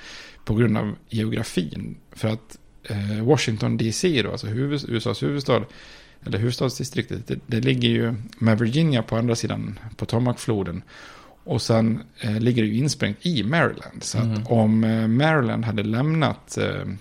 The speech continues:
Speaker 1: unionen, då hade ju alltså U S A:s huvudstad då varit liksom inklämd i en liten, liksom, del av fiendeland, så att
Speaker 2: Mm.
Speaker 1: säga, helt omringat, eh.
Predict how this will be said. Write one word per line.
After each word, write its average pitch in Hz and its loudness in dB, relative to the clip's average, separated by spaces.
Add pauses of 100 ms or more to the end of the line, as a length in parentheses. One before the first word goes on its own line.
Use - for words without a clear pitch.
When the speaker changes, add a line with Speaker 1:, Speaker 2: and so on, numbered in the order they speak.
(140)
Speaker 1:
unionen, 113 4
då 101 -2
hade 139 -2
ju 110 0
alltså 95 -4
U 98 -6
S 101 -4
A:s 101 -6
huvudstad 120 0
då - -6 (560)
varit 104 -2
liksom - -8 (140)
inklämd 113 -2
i 98 -4
en 95 -6
liten, 92 -8 (440)
liksom, 98 -10
del 127 0
av 104 -8
fiendeland, 147 -2
så - -8
att 123 2
Speaker 2:
Mm. 110 0
Speaker 1:
säga, 98 0
helt 107 -4
omringat, 120 -4
eh. 104 -8